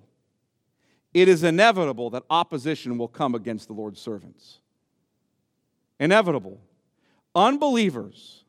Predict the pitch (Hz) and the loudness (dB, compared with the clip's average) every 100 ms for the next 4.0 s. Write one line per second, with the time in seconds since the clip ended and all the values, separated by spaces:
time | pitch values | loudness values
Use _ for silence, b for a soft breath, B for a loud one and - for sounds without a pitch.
0 | _ _ _ _ _ _ - 190 185 - | _ _ _ _ _ _ 0 2 2 2
1 | 202 233 285 285 226 185 196 - 139 - | 4 4 4 0 -2 0 -2 -2 -12 -10
2 | 104 - 226 277 320 302 202 139 113 - | -12 0 6 8 8 4 2 2 -2 -10
3 | - _ _ 165 202 - 131 135 104 | -20 _ _ -2 -2 -4 -12 -10 -12